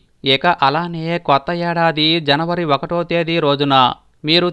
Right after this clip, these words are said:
తెచ్చుకోవాల్సిన మరొక వస్తువు శంఖం. హిందూ ధర్మంలో శంఖాన్ని చాలా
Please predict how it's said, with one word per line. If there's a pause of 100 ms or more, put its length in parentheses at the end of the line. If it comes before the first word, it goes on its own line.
తెచ్చుకోవాల్సిన (100)
మరొక (120)
వస్తువు (160)
శంఖం. (520)
హిందూ (100)
ధర్మంలో (180)
శంఖాన్ని (200)
చాలా